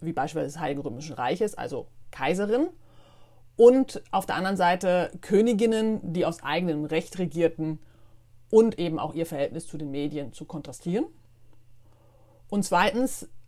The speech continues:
war auch beabsichtigt, weniger bekannte und weniger erforschte Fürstinnen in den Mittelpunkt zu stellen.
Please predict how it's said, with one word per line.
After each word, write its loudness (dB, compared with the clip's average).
war 2
auch 0
beabsichtigt, -4
weniger -2
bekannte -4
und -4
weniger -2
erforschte -6
Fürstinnen -8
in -4
den -4
Mittelpunkt -8
zu -10
stellen. -10